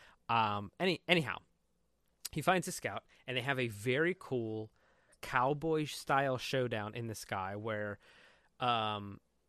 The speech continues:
uh, th-, the final shot is very cool, but the gist of it seems kind of like Adam Strange can now talk to the, the Pict, which earlier they, they could not, when they were on Ron, they could not understand, but he can now understand,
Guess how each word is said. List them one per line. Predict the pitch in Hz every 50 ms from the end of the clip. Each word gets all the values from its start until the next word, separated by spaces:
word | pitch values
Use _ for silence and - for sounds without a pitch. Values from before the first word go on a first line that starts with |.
| _ _ _ _ _ _ _ _ _ _ _ -
uh, | 143 135 127 120 117 113 110 107 98 - - - 139 139 - -
th-, | 165 170 165 151
the | 160 147
final | - 175 175 170 156
shot | - - 247 247 247
is | 185 131
very | 131 139 127 120
cool, | - - 131 123 117 - _ -
but | 127 107 135 139 - -
the | 139 123
gist | 113 107 139 190 262 - - -
of | - 143 131
it | 117 -
seems | - - - - 165 190 240 320 302 -
kind | - - 147 123 110
of | 104 98
like | 104 101 101 -
Adam | - 120 127 156 185 180 -
Strange | - - - 160 143 131 -
can | - 127
now | 127 120 110
talk | - - 160 190 - - -
to | - 127 117
the, | 101 92 85 76 - - - 107 104
the | 107 101
Pict, | - 117 113 -
which | 123 107 - - -
earlier | 139 135 131 120 113 120 120 113 113
they, | 110 117 107 123 _ -
they | 117 117 110
could | - - 120 107
not, | 117 117 113 - _ _ _ _ _ _ _ _ _ _
when | - 117 120 117 117
they | 117 113
were | 110 110
on | 107 110 110
Ron, | 117 123 127 117 107 104
they | 104
could | 101 - 127 113
not | 113 110 110
understand, | 104 98 98 - - - 151 139 117 107
but | - -
he | - - 202 233
can | - - 120
now | 101 90 85 82
understand, | - - - - - 80 71 73 87 -